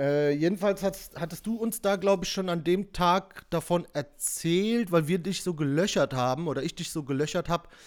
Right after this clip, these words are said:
dass du dies-, dass du das auf YouTube machen musst. Das, das würde doch bestimmt Erfolg haben, so ein, so ein, ähm,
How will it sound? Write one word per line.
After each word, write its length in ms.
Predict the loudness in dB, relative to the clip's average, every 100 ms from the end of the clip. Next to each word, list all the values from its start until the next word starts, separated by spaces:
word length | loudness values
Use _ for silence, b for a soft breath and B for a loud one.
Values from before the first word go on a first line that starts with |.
| B B B _
dass 240 | -6 -4
du 100 | -4
dies-, 360 | -4 -2 -4 -4
dass 160 | -6
du 100 | -6
das 160 | -8 -6
auf 160 | -4 -4
YouTube 320 | -4 -6 -6
machen 260 | -6 -4
musst. 300 | -8 -8 -12
Das, 140 | -14 -14
das 180 | -16 -10
würde 240 | -8 -6 -4
doch 160 | -6
bestimmt 840 | -8 -12 -10 -14 -2 -2 -2 -6
Erfolg 640 | -10 -10 -12 -2 -2 -2 -6
haben, 380 | -4 -4 -6
so 180 | -8 -8
ein, 180 | -8 -10 b b b b
so 260 | -8 -4 -4
ein, 300 | -4 -6 -6
ähm, 520 | -4 -2 -2 -4 -8